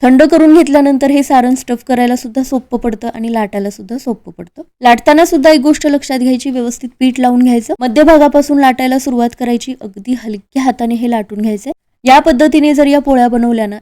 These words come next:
एकही पोळी तुटणार नाही आणि सगळ्या पोळ्या मस्त टम्म फुगतील सुद्धा. तर हे पहा, पोळ्यांना रंग तर मस्तच आलेला आहे आणि प्रत्येक पोळी मस्त टम्म फुगत आहे. तर अशा पद्धतीने सगळ्या पोळ्या करून घेतलेल्या आहेत. थोड्याशा या आता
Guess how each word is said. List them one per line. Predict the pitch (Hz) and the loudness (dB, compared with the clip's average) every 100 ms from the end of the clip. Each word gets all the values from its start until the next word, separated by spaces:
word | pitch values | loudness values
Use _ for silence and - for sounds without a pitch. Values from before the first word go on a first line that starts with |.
| - | -6
एकही | 233 - 262 254 | -6 -2 -2 -2
पोळी | 247 247 240 | -2 -4 -4
तुटणार | 254 214 220 220 | -6 -8 -6 -6
नाही | 220 233 370 _ _ - | -6 -8 -12 _ _ 0
आणि | 277 | 2
सगळ्या | 320 302 220 233 285 | 4 2 2 4 4
पोळ्या | 302 277 247 | 4 4 6
मस्त | 247 254 262 262 254 | 4 0 -4 -10 -10
टम्म | 247 240 240 | -4 0 0
फुगतील | 254 233 - 190 | -2 -8 -8 -10
सुद्धा. | 190 180 196 330 _ _ _ _ _ _ _ | -10 -16 -18 -18 _ _ _ _ _ _ _
तर | 214 | 2
हे | 339 339 | 4 4
पहा, | 311 285 | 2 2
पोळ्यांना | 294 285 254 262 277 | 2 4 4 4 2
रंग | 262 262 285 277 | 2 2 0 0
तर | |
मस्तच | 269 233 - - 240 | -2 -2 -4 -10 -6
आलेला | 226 208 202 | -4 -4 -6
आहे | 202 214 | -10 -14
आणि | 208 226 | -16 -10
प्रत्येक | 240 226 _ - 311 - | -6 -6 _ -4 -4 -2
पोळी | 254 226 | -2 -2
मस्त | 220 226 - 240 | -4 -10 -12 -12
टम्म | 226 214 226 | -8 -8 -6
फुगत | 233 190 185 | -6 -8 -8
आहे. | 180 277 _ _ _ _ _ - | -14 -16 _ _ _ _ _ 0
तर | 311 | 2
अशा | 311 330 | 4 2
पद्धतीने | 320 262 285 285 294 | 2 2 0 0 -2
सगळ्या | 294 220 226 240 | -2 -4 0 0
पोळ्या | 262 247 247 | 0 -2 -2
करून | 247 226 233 | -2 -4 -2
घेतलेल्या | 247 233 226 233 | -2 -2 -6 -6
आहेत. | 302 - _ _ _ _ _ | -6 -12 _ _ _ _ _
थोड्याशा | 262 285 339 359 330 | 2 6 6 6 6
या | 311 | 6
आता | 302 311 | 4 2